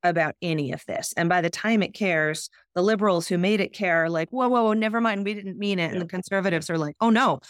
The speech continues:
Speaker 1: no, actually, we think you were onto something. We're gonna pick this up and run with it."
Speaker 2: Yeah.
Speaker 1: So
Speaker 2: Yeah.
Speaker 1: A, this is, this part is new. The anti-drag laws are not.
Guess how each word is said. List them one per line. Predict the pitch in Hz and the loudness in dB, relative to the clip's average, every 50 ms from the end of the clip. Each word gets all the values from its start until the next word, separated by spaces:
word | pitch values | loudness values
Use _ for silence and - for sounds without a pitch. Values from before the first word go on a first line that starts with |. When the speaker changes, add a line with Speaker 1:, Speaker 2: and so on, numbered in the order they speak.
| - - - | -20 -10 -4
Speaker 1:
no, | - 214 220 | 0 0 0
actually, | 202 214 - - 226 208 | 0 0 -2 0 0 2
we | 196 190 | 0 0
think | 180 - 214 208 - | 0 0 0 0 2
you | 226 190 | 2 0
were | 170 143 - | 0 0 0
onto | - 175 180 180 | -2 -2 -2 -2
something. | 170 - 160 160 165 160 160 | -4 -6 -8 -10 -6 -4 -2
We're | 165 156 156 | -2 0 0
gonna | 165 156 151 | 0 0 -2
pick | 156 - 170 - | -2 -6 -10 -8
this | - 151 - | -8 -10 -8
up | - 151 151 | -8 -10 -10
and | 151 156 | -8 -6
run | 165 180 180 165 | -4 -4 -4 -4
with | 156 - - | -6 -8 -8
it." | - - | -10 -10
Speaker 2:
Yeah. | 95 92 90 - - - _ _ - | -10 -12 -14 -14 -16 -20 _ _ -4
Speaker 1:
So | 214 - - | -4 -2 0
Speaker 2:
Yeah. | 302 | 0
Speaker 1:
A, | 294 240 202 190 190 - | 2 2 0 -2 -4 -8
this | 190 165 208 240 240 - 269 | -4 -2 0 0 0 0 0
is, | 262 240 - | -2 -2 -2
this | 170 151 - 277 381 349 - | -4 -2 0 0 0 0 -2
part | - - 247 240 233 208 | -6 -4 -2 0 0 0
is | 185 165 196 | 0 2 2
new. | 196 180 143 - - _ _ _ _ _ _ _ - | 0 0 0 -4 -10 _ _ _ _ _ _ _ -6
The | 185 180 | -2 0
anti-drag | 196 214 220 240 233 220 - 220 214 220 214 | 0 0 0 0 -2 0 0 0 0 0 0
laws | 214 202 180 175 170 170 | 0 0 -2 -2 -2 -4
are | 180 | -2
not. | 185 190 180 143 127 - - | -2 -2 -2 -2 -4 -8 -12